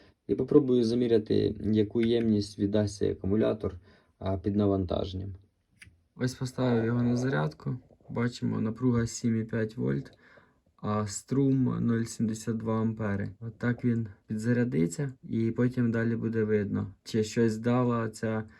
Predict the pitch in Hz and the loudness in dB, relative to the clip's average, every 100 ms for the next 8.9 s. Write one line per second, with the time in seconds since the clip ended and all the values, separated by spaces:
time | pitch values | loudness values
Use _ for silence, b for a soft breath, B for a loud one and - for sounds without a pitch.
0 | b - 98 113 117 110 113 110 110 - | b -8 2 6 6 4 0 -2 -4 -4
1 | 110 107 101 101 - 104 95 92 92 50 | -2 -2 -2 -8 -8 -4 -4 -4 -6 -4
2 | 98 98 _ - 107 104 101 110 110 147 | -8 -10 _ 4 6 6 6 2 6 6
3 | 143 131 131 131 131 127 113 123 104 104 | 8 8 8 8 10 10 8 4 2 0
4 | 104 110 113 110 104 101 107 107 101 107 | 4 6 8 6 2 0 2 6 8 10
5 | 98 92 - 135 170 - _ _ _ _ | 10 8 8 8 8 -2 _ _ _ _
6 | _ _ _ _ _ _ _ - 95 98 | _ _ _ _ _ _ _ 0 2 6
7 | 101 117 110 107 104 104 - 101 95 - | 8 10 12 12 10 8 8 6 6 -2
8 | _ - 95 117 101 101 - - | _ 2 6 8 8 6 4 4